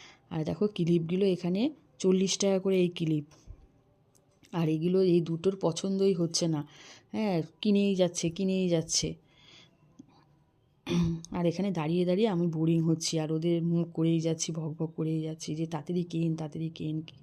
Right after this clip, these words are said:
কিনবি?" আর এরা সব মোমো খেতে বসেছে। আমার, আমার না, মেলায় গেলে একদম ভালো লাগে না মোমো টোমো, এগ রোল, চাউমিন, এগুলো খেতে। হ্যাঁ, ওখানে খুঁজি আমি পাপড়ি চাট, একটু দই ফুচকা হবে,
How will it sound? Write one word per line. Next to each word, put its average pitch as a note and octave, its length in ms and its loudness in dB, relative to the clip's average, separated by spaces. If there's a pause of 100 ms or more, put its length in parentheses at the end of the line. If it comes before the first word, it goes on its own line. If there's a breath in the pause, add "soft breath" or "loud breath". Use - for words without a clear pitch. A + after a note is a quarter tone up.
কিনবি?" D#3+ 340 -8 (600 loud breath)
আর D#3 140 -4
এরা D#3+ 200 -2
সব E3+ 240 -4
মোমো D#3+ 280 2
খেতে E3 300 -4
বসেছে। D#3+ 460 -2 (420 loud breath)
আমার, F#3 340 -2 (200)
আমার A#3 220 0
না, A3+ 100 2
মেলায় F3+ 400 2
গেলে G3 240 2
একদম G#3 640 2
ভালো E3 260 2
লাগে E3 220 2
না D#3+ 120 2
মোমো E3 380 2
টোমো, E3 420 0
এগ D#3+ 240 0
রোল, D#3+ 200 4
চাউমিন, D#3+ 380 0
এগুলো D#3 280 0
খেতে। D#3 340 -6 (580 loud breath)
হ্যাঁ, G#3 320 0
ওখানে F#3 360 0
খুঁজি F#3 380 0
আমি F3+ 140 2
পাপড়ি D#3+ 380 -4
চাট, D#3+ 320 0
একটু - 220 -4
দই D#3+ 220 4
ফুচকা D#3+ 420 -2
হবে, D#3+ 420 0